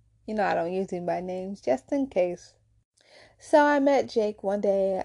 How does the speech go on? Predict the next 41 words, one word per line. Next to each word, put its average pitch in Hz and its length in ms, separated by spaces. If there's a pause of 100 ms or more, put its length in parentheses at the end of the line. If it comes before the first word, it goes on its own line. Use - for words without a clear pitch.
um, 185 440 (200)
while 196 300
I 208 40
was 214 100
working. 233 640 (640)
I 208 40
used 208 280
to 202 160
work 202 280
at, 190 340
um, - 880 (1160)
Family 208 260
Dollar. 190 460 (880)
I'm 196 80
not 185 140
gonna 190 140
lie, 185 360 (120)
up - 180
in 196 100
Ohio, 196 420
I 190 160
used 202 200
to 208 80
work 196 240
there, 208 220
and 214 100
I - 120
met 240 240
this 269 220
guy. 185 460 (680)
Um, 214 280
he 240 120
was 247 100
a 254 80
truck 208 260
driver. 202 580 (180)
I 311 60
was 339 140
like, 330 240
"Okay, 220 480
okay." 208 540